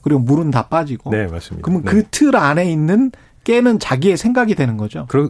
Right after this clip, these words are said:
Speaker 2: 그런 셈이죠.
Speaker 1: 예.
Speaker 2: 어떤 틀을 사용하느냐에 따라서 남는 것도 달라지는 거니까요.
Speaker 1: 그렇죠.
Speaker 2: 네네.
Speaker 1: 그래서 뭐 촘촘한 채가 있고 아주 넓은 구멍이 있는 것들이 있고 뭐 이런
Speaker 2: 네.
Speaker 1: 것 같습니다.
Speaker 2: 네, 맞습니다. 네.
Speaker 1: 아니면 동그란 채도 있고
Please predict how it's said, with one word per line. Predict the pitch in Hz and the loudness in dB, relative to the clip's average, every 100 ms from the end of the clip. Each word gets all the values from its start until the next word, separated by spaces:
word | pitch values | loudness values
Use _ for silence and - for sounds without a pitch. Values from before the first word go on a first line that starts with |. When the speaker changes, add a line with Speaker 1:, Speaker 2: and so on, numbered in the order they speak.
| - | -2
Speaker 2:
그런 | 135 147 | 0 0
셈이죠. | 139 113 78 82 - | 0 -2 -6 -8 -2
Speaker 1:
예. | 139 | 0
Speaker 2:
어떤 | 131 170 165 | 2 2 0
틀을 | 156 185 170 | 0 0 0
사용하느냐에 | 160 156 147 131 120 98 - | 2 2 2 0 0 -2 -2
따라서 | 92 87 78 117 82 | -4 -4 -4 -4 -4
남는 | 87 127 151 | -2 0 0
것도 | 131 107 | 0 -6
달라지는 | - 82 110 110 85 71 | -8 -4 -4 -4 -6 -8
거니까요. | 69 67 71 65 82 95 | -12 -14 -16 -14 -14 -14
Speaker 1:
그렇죠. | - 160 160 127 139 113 | -4 0 0 0 -2 0
Speaker 2:
네네. | 87 73 78 - | -2 -6 -12 -4
Speaker 1:
그래서 | 151 143 139 - - - _ _ - | -2 -2 -4 -8 -20 -20 _ _ -8
뭐 | 123 139 131 | -2 0 0
촘촘한 | - 320 269 247 | -2 0 2 2
채가 | 190 220 220 | 0 -2 0
있고 | 147 - 139 117 95 - | -2 -2 -2 -2 -8 -10
아주 | 127 131 | -4 0
넓은 | 123 139 175 185 175 143 123 | 2 2 2 0 0 0 -2
구멍이 | 139 143 143 | -2 -2 0
있는 | 131 123 117 107 104 | 0 0 0 -4 -6
것들이 | 117 127 151 151 | -6 -4 -4 -4
있고 | - - 120 | -6 -8 -6
뭐 | 117 131 | -2 -2
이런 | 185 220 196 165 139 | 0 0 -2 -4 -6
Speaker 2:
네. | |
Speaker 1:
것 | 131 | -6
같습니다. | 127 101 - 127 117 107 | -6 -8 -12 -12 -10 -2
Speaker 2:
네, | 110 | -2
맞습니다. | 87 85 - 90 - - - | -2 -8 -12 -14 -16 -20 -14
네. | 87 82 | -12 -6
Speaker 1:
아니면 | 135 156 165 - | -4 -2 -2 0
동그란 | 233 285 269 240 | 0 2 2 2
채도 | 220 220 208 | 0 0 0
있고 | - - 285 | -2 0 0